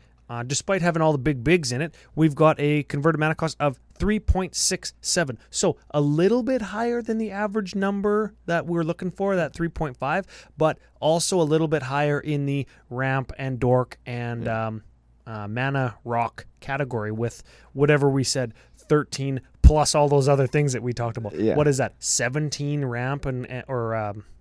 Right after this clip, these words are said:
Speaker 1: yeah, ramp and rock?
Speaker 2: Yeah, there's lots of ways to get mana.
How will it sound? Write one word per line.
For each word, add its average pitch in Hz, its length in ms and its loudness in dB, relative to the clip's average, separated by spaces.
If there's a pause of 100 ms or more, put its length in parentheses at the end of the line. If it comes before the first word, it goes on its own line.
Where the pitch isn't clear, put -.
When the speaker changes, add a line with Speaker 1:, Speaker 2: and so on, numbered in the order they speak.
(260)
Speaker 1:
yeah, 139 200 0
ramp 123 360 -4
and 117 400 -6
rock? 120 360 -6 (200)
Speaker 2:
Yeah, 90 180 0
there's 104 160 0
lots 123 240 2
of 98 80 4
ways 85 180 2
to 98 80 -6
get 73 140 -4
mana. 65 260 -6